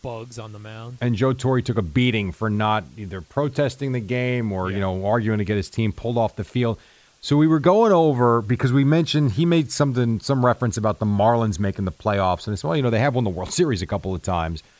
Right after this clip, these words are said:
Speaker 2: And I mentioned the two thousand three season, and we were talking about the Yankees' collapse to the Red Sox in oh four. So I was trying to think, was the Midges game,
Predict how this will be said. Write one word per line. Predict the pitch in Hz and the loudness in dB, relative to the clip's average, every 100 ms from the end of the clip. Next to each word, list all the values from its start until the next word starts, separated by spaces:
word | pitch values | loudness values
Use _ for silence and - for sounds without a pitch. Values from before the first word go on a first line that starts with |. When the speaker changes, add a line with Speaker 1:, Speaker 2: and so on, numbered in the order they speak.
| _ - | _ 0
Speaker 2:
And | 120 | 2
I | |
mentioned | 131 147 151 143 | 4 4 2 0
the | |
two | 123 156 | 0 0
thousand | 151 139 139 127 - | 0 2 0 0 -4
three | 120 135 | -2 -2
season, | 123 - 131 113 | -2 0 0 0
and | 120 | 0
we | 120 | 2
were | 127 | 0
talking | 117 127 123 | 0 0 0
about | 117 | -2
the | 120 | -2
Yankees' | 113 120 117 117 | -2 -2 -2 -6
collapse | - 113 113 117 - | -4 -2 0 -2 -4
to | |
the | 113 | -2
Red | 110 117 | 0 0
Sox | 123 117 - | 0 -2 -2
in | 117 | -4
oh | 110 101 | -4 -4
four. | - - 147 104 87 87 - _ _ _ - | -6 -2 2 2 0 -2 -10 _ _ _ -4
So | 139 | -2
I | |
was | 160 | -2
trying | - 185 196 | 0 2 2
to | 185 | 0
think, | 165 139 92 - _ _ | 0 0 -2 -8 _ _
was | 127 135 110 | -2 0 2
the | 131 | 2
Midges | 135 160 185 220 196 | 2 2 2 0 -2
game, | 147 165 160 156 156 120 | 0 0 2 2 0 -2